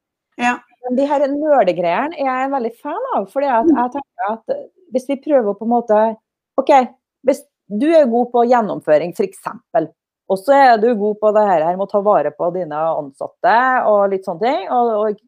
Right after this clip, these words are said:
Speaker 2: og kunder, jeg hører jo det. Og blant en lang rekke, ikke sant?
Speaker 1: Mm.
Speaker 2: Og hvis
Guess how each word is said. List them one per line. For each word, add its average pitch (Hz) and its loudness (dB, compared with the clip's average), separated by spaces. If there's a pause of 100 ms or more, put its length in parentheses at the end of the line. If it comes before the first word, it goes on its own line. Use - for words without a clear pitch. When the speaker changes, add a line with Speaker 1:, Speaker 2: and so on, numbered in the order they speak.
Speaker 2:
og 214 -4
kunder, 160 -4
jeg 180 -4
hører 190 2
jo 165 2
det. 135 -2 (600)
Og 233 4
blant 269 2
en 233 -2
lang 220 2
rekke, 220 -2
ikke 170 -12
sant? 220 -8 (140)
Speaker 1:
Mm. 247 -2 (1300)
Speaker 2:
Og 247 -2
hvis 349 2